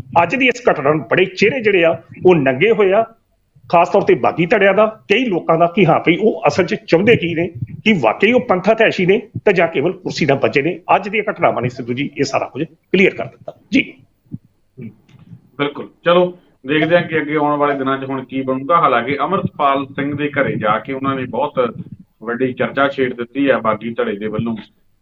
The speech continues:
Speaker 2: ਚਲੋ ਦੇਖਦੇ ਹਾਂ ਹੁਣ ਅੱਗੇ ਦਾ ਕੀ ਬਣਦਾ। ਚਲੋ ਅੰਕਿਤ ਸਾਹਿਬ, ਦੂਜੇ ਬੰਨੇ ਜਲੰਧਰ ਜ਼ਿਮਨੀ ਚੋਣ ਤੇ ਸਾਰਿਆਂ ਦੀ ਅੱਖ ਆ। ਵਕਾਰ ਦਾ ਸਵਾਲ ਜਿੱਥੇ ਰਾਜਾ ਵੜਿੰਗ ਦੇ ਲਈ ਬਣੀ ਹੈ, ਕਿਉਂਕਿ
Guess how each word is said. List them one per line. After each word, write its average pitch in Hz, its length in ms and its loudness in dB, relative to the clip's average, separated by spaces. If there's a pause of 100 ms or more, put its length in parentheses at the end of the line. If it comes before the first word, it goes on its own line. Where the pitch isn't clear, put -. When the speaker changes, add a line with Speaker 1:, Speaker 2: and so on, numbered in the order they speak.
Speaker 2:
ਚਲੋ 156 160 0
ਦੇਖਦੇ 160 280 0
ਹਾਂ 175 80 2
ਹੁਣ 165 160 2
ਅੱਗੇ 151 240 -4
ਦਾ 160 100 2
ਕੀ 151 180 -6
ਬਣਦਾ। 147 360 2 (460)
ਚਲੋ 196 340 2 (320)
ਅੰਕਿਤ 185 240 2
ਸਾਹਿਬ, 254 200 4
ਦੂਜੇ 202 300 -2
ਬੰਨੇ 226 280 0
ਜਲੰਧਰ 196 360 0
ਜ਼ਿਮਨੀ 202 340 -4
ਚੋਣ 202 320 -2
ਤੇ 202 200 6
ਸਾਰਿਆਂ 196 360 2
ਦੀ 190 180 4
ਅੱਖ 156 200 0
ਆ। 131 260 2 (380)
ਵਕਾਰ 151 500 4
ਦਾ 202 160 2
ਸਵਾਲ 180 380 4
ਜਿੱਥੇ 180 240 0
ਰਾਜਾ 165 300 4
ਵੜਿੰਗ 143 300 0
ਦੇ 160 100 0
ਲਈ 175 140 2
ਬਣੀ 165 260 0
ਹੈ, 170 120 2
ਕਿਉਂਕਿ 175 560 -6